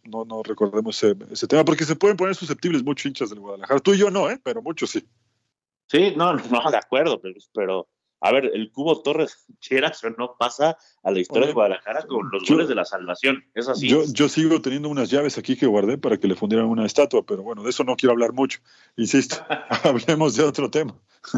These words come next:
Speaker 2: Sí, eh, pero a ver, eh,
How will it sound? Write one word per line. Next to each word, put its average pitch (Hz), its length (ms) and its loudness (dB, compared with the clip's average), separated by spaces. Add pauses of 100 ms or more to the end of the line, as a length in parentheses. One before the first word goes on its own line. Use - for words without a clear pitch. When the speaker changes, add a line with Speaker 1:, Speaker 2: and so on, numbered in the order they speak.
(1900)
Speaker 2:
Sí, 156 400 0
eh, 104 520 4
pero 127 180 2
a 135 40 2
ver, 110 240 -2
eh, 107 300 0